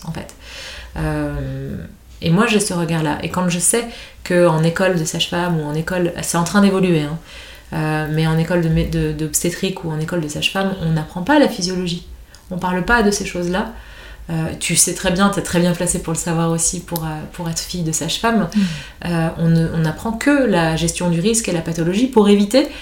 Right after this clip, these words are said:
Speaker 1: euh, cette toute petite, petite fenêtre de risque qu'il y a dans les complications de l'accouchement, en fait.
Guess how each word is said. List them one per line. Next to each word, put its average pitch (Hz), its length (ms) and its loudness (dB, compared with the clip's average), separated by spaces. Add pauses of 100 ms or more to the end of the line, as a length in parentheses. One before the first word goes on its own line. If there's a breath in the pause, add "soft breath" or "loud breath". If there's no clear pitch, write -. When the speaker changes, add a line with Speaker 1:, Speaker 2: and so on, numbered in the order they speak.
(260 loud breath)
Speaker 1:
euh, 180 160 -4
cette - 280 -2
toute 392 220 4
petite, - 240 -2
petite - 240 -2
fenêtre 214 400 0
de 175 80 -2
risque 190 480 2 (220)
qu'il - 160 -8
y 180 60 -2
a 214 340 0
dans 190 340 0 (140)
les 175 100 0
complications 170 520 -6
de 190 60 -2
l'accouchement, 170 380 -4
en 185 80 -2
fait. - 300 -10